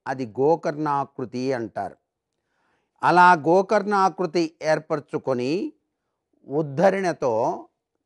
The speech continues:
కలశ పాత్రలోని జలాన్ని మినపగింజ మునిగేటంత పరిమాణంలో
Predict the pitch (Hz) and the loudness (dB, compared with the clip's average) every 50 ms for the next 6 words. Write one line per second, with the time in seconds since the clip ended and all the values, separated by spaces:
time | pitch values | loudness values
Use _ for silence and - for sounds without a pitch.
0 | _ - - 147 147 170 196 196 - 233 208 196 170 190 185 180 180 180 175 _ | _ -8 -4 -4 -2 0 0 -2 0 0 0 0 2 2 2 4 4 2 0 _
1 | - 180 175 170 170 170 165 165 160 151 151 151 165 190 214 - _ _ - 120 | -6 -2 0 2 2 2 4 2 2 2 0 0 -2 -2 -4 -8 _ _ -20 -14
2 | 110 123 135 139 156 160 165 165 165 147 131 123 113 101 110 143 196 196 - _ | -6 -2 -2 2 4 4 4 4 2 0 -2 -4 -6 -6 -8 -8 -10 -12 -16 _
3 | _ _ _ _ _ _ _ _ _ _ - 101 113 131 151 170 185 190 190 175 | _ _ _ _ _ _ _ _ _ _ -10 -6 -4 -2 -2 0 0 0 -2 -2
4 | - 190 185 180 156 135 127 147 165 170 175 175 175 156 156 180 175 180 170 - | -2 -2 -2 -2 -2 -4 -4 0 0 0 0 0 -2 0 2 2 2 2 0 -4
5 | _ _ _ _ _ - 139 147 151 165 165 165 139 139 160 160 165 160 156 139 | _ _ _ _ _ -8 -4 -2 2 4 2 2 2 2 0 2 2 0 -2 -2
6 | - 151 143 147 147 143 131 - 147 147 143 - _ _ _ _ _ _ _ _ | -2 -4 -2 -2 -4 -4 -2 2 2 2 2 0 _ _ _ _ _ _ _ _
7 | _ _ _ _ _ _ _ _ _ - 139 139 151 165 170 175 175 170 165 165 | _ _ _ _ _ _ _ _ _ -2 0 0 2 2 0 0 2 2 2 4
8 | 160 156 151 143 143 135 127 127 123 123 127 139 165 190 208 202 | 2 2 2 -2 -4 -4 -4 -2 2 2 4 4 4 4 2 0